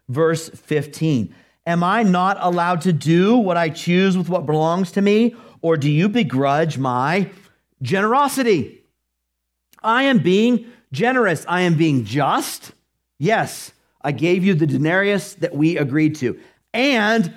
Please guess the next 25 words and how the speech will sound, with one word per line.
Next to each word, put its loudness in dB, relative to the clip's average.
I'm 0
being 2
generous. -4
I'm 0
giving 0
to -2
each 0
of 0
my -2
servants -2
precisely -2
what -4
they 0
need, 0
not 0
less 2
than 2
what 0
they 2
need 2
just -2
to -2
make 0
you 2
happy. -2